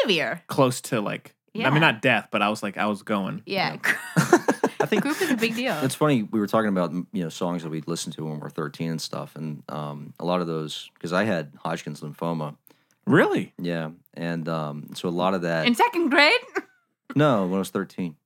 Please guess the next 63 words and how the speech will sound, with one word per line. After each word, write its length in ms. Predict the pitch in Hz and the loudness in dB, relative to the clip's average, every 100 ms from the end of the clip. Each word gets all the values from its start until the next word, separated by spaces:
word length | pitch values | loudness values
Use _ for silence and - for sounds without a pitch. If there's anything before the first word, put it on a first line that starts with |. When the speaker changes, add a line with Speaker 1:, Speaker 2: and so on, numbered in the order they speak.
| _ | _
Speaker 1:
Oh. 300 | 233 220 170 - 233 | 4 4 2 -2 -4
<laughs> 180 | - - 240 - | -2 4 6 6
Fair 180 | 294 294 | 6 6
enough. 260 | 285 - - | 4 -2 -8
Speaker 3:
Um, 40 | - | 4
Speaker 2:
<laughs> 40 | |
Wow. 360 | 160 147 - 139 - - | 4 4 0 -4 -6 2
Speaker 3:
but, 200 | 107 101 | 4 4
uh, 20 | |
a 140 | 90 | 4
Speaker 1:
Fair 0 | |
Speaker 3:
lot 40 | 90 | 4
Speaker 1:
enough. 100 | 101 | 4
Speaker 3:
of 40 | |
those 160 | 131 98 | 2 0
songs 400 | - 95 87 - | 0 0 0 -4
were 80 | 78 | -10
from 160 | - 87 | -4 -4
that 180 | 80 | -4
time, 500 | - 90 87 80 76 - _ - | -4 -2 0 -2 -6 -12 _ -8
and 380 | 87 85 80 73 | -4 -2 -4 -6
so 140 | - | -2
many 140 | 107 104 | 2 2
of 40 | |
those 120 | 92 | 0
things 320 | - 90 82 80 | -2 -4 -4 -6
I 80 | |
just, 240 | 76 78 - - | -6 -8 -12 -10
I 80 | 82 | -10
can't 260 | - 92 73 | -6 -6 -4
listen 220 | 82 92 | -4 -4
to 80 | 92 | -2
anymore 400 | 95 92 101 107 | -2 -2 -4 -8
because 220 | - 90 82 | -8 -6 -6
they're 120 | 80 | -6
so 440 | - 90 85 80 | -4 -2 -2 -2
Speaker 1:
Yeah. 640 | 160 156 165 180 151 151 165 | -2 -2 -2 -2 -4 -4 0
Speaker 2:
Yeah, 200 | 107 95 | 2 4
well, 100 | 117 | 4
that 80 | 190 | 2
Speaker 3:
it's, 80 | 262 | 0
Speaker 2:
makes 200 | 110 - | -2 -2
sense, 220 | 92 95 | -6 -4
man. 100 | 95 | -4
Speaker 3:
it's 60 | 123 | -4
impressioned. 560 | 80 - 78 78 78 - _ _ - | -6 -8 -8 -10 -14 -18 _ _ -16
Uh, 260 | - - - | -14 -12 -2
Speaker 2:
Well, 80 | 135 | 2
I'm 80 | 139 | 2
sorry. 360 | - 151 175 117 | 2 2 2 2
I, 120 | 107 - | 0 -8
I 60 | - | -10
mean, 240 | 117 117 - | -6 -6 -8
chief, 160 | - 180 | -4 2
Speaker 3:
hey, 80 | - | 2
Speaker 2:
I 60 | |
didn't 140 | 117 143 | 2 0
know 80 | 117 | 2
Speaker 3:
that's 80 | |
Speaker 2:
that. 140 | 131 180 | 2 0
Speaker 3:
okay. 100 | - | -2
That's 220 | 95 - | -4 -4
okay. 300 | 92 127 | -4 -4